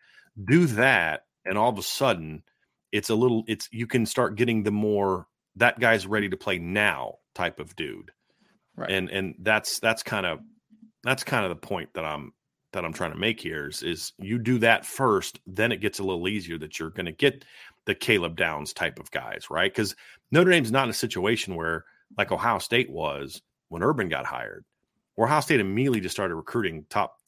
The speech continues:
Speaker 1: three classes because Urban had already established himself. Most people aren't in
Speaker 2: Yeah.
Speaker 1: those situations. And, and Alabama benefited from that too with Nick Saban, right? I mean, that's why they st-, got the top five classes that they did early.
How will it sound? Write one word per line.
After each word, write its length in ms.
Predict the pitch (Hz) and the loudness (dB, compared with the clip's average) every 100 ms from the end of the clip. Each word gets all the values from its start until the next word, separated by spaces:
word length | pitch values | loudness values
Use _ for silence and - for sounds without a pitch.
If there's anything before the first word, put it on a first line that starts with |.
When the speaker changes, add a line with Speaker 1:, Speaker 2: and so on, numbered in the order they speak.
| _ | _
Speaker 1:
three 280 | - 98 90 | -10 -6 -4
classes 600 | - 120 120 - 58 - - | 0 2 2 -2 -12 -16 -14
because 400 | 101 110 92 - | -6 -2 -2 2
Urban 260 | 147 123 101 | 4 4 2
had 140 | 113 | 0
already 200 | 101 87 | 0 -2
established 500 | - 123 127 90 - | -2 0 0 0 -8
himself. 420 | 65 - 57 - | -12 -12 -12 -8
Most 220 | - 156 156 | -2 -2 -2
people 240 | - 117 | -6 -2
aren't 140 | 107 | -2
in 60 | 90 | -2
Speaker 2:
Yeah. 40 | 76 | -6
Speaker 1:
those 120 | - | -8
situations. 800 | 80 - 80 90 - - - - _ _ _ _ _ _ - | -10 -8 -6 -6 -8 -14 -20 -20 _ _ _ _ _ _ -2
And, 240 | 92 90 | -2 0
and 140 | 113 | 2
Alabama 480 | 135 156 120 147 160 | 4 4 4 4 2
benefited 500 | 107 95 92 98 92 | 2 2 0 0 -2
from 140 | - 95 | -2 -4
that 180 | 85 | -4
too 200 | - 170 | 2 4
with 180 | 113 87 | 4 0
Nick 140 | 90 - | -4 -4
Saban, 440 | - 139 82 57 | -2 -2 -2 -8
right? 280 | 65 82 95 | -4 -2 0
I 40 | |
mean, 140 | 95 92 | 0 0
that's 240 | 101 - | -2 0
why 140 | 98 | 0
they 100 | 95 | 2
st-, 300 | 90 - 101 | -2 -6 -8
got 180 | - 98 | -4 -6
the 60 | - | -4
top 280 | - 104 - | -4 -4 -2
five 220 | 92 - | -4 -4
classes 380 | 92 85 - 87 | -6 -6 -8 -16
that 140 | 85 | -14
they 100 | 87 | -4
did 200 | 101 143 - | -2 0 2
early. 400 | 107 85 53 | 0 0 -10